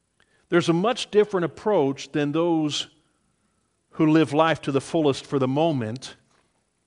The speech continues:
and they abandon everything else because for tomorrow, for them, there's really nothing.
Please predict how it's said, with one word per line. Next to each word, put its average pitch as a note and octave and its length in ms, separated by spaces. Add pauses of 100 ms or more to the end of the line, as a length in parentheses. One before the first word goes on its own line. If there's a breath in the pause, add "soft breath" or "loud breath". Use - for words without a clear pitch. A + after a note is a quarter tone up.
(680)
and B2+ 140
they B2+ 80
abandon C3 480
everything B2 420
else A#2 360
because A#2 440
for A#2 220
tomorrow, C3 640 (580 soft breath)
for B2 220
them, B2 400
there's A#2+ 320
really A#2 240
nothing. G#2 500